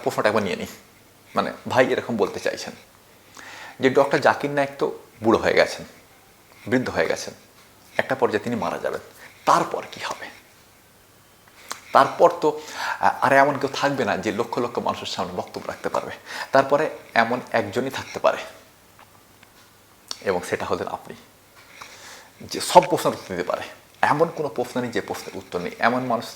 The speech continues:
শুধু একজনই আছে, আর লোক তাকে হোসেন কোরআনে বলে চেনে।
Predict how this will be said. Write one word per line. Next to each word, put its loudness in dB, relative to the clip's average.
শুধু -6
একজনই -6
আছে, -12
আর -4
লোক -2
তাকে -6
হোসেন -4
কোরআনে -4
বলে -4
চেনে। -10